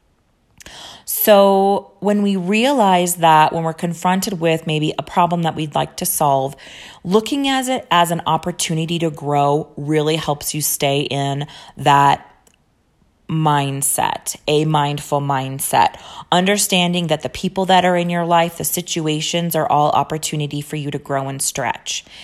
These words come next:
even if they're very difficult. And I'm actually in a, a very difficult <laughs> situation right now as I'm speaking, but I'm realizing that I've attracted this person into my life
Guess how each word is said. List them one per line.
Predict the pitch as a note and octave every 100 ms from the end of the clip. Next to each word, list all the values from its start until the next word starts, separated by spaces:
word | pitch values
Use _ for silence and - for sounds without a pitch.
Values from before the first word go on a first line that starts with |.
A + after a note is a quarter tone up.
| - - - -
even | G#3 G#3 G3
if | F#3+
they're | F3+ E3
very | D#3+ D#3 D#3
difficult. | D3+ D3+ D3 C3 - - -
And | C#3+ C#3
I'm | - E3 G#3
actually | F#3 E3+ - E3 D3+
in | D3 D3
a, | D3+
a | C#3
very | C#3 C3+ C3+
difficult | C#3 C#3 D3+ D#3 -
<laughs> |
situation | D#3+ - E3+ F3 - E3+
right | D#3+ D#3+ -
now | G#3 A3 G3+ D3+
as | C#3 D#3
I'm | D#3
speaking, | D#3+ - A#3 - D#3 C#3 D3 - - - - -
but | F#3+
I'm | E3+ F3
realizing | F3 G3 A3+ F3+ E3 D#3+ D#3+
that | D#3
I've | D3+ D3
attracted | - - D3 - - G3+ G3+ E3
this | D#3 D3
person | - - D#3 - F3
into | - D#3 D#3 D3+
my | C#3+ C#3+
life | C#3+ - A3+